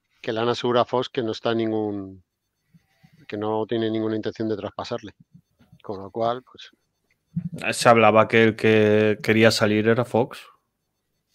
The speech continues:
Speaker 1: Ya, ya. Pero bueno,
Speaker 2: Entonces
Speaker 1: ahora estos días ya sabéis que van a estar cargados de rumores y, pff, la mitad no tienen mucho,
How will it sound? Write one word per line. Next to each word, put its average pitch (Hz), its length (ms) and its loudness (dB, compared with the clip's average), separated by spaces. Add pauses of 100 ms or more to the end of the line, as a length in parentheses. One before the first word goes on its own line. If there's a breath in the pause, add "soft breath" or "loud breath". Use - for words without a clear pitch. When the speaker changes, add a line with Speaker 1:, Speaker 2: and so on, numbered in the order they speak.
(240)
Speaker 1:
Ya, 107 180 -6
ya. 92 180 -14 (2250 loud breath)
Pero 104 140 -8
bueno, 101 160 -2
Speaker 2:
Entonces 123 320 6
Speaker 1:
ahora 117 220 8 (260)
estos 127 340 0
días 120 240 6
ya 117 100 2
sabéis 110 360 -2
que - 100 -8
van 104 160 -4
a 101 40 -10
estar 98 180 -12
cargados 98 400 -10
de 92 420 -14 (220)
rumores 110 800 -4
y, 95 520 -10
pff, - 140 -20 (260 loud breath)
la 95 80 -12
mitad 104 420 -6
no 104 180 -8
tienen 98 240 -8
mucho, 92 640 -14